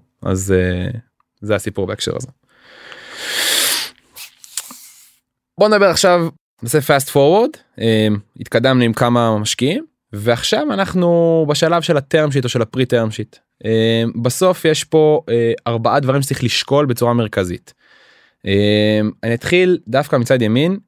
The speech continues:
כי בעיניי הוא הכי חשוב. מה ה-alternative cost, אוקיי? אם אני עכשיו יכול לקבל מ-, אה, אה, גיא,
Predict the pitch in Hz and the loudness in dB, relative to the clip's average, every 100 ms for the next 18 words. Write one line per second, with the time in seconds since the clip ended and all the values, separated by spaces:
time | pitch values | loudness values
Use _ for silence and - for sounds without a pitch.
0 | _ 117 113 135 123 120 110 107 107 95 | _ -4 0 2 2 2 -2 -2 -4 -4
1 | 113 139 151 135 127 120 98 98 90 - | -2 0 2 2 0 -2 -4 -4 -4 -8
2 | - - 110 139 143 _ _ _ _ _ | -18 -12 0 0 0 _ _ _ _ _
3 | 113 143 143 143 127 139 123 110 120 117 | 0 0 2 0 2 2 2 2 2 4
4 | 110 107 - 110 110 110 107 107 - 85 | 0 -4 -4 0 2 2 2 2 -2 -4
5 | 101 101 98 98 98 98 95 95 95 - | -2 0 2 2 2 2 4 2 0 -4
6 | - 98 95 92 92 | -14 -10 -6 -6 0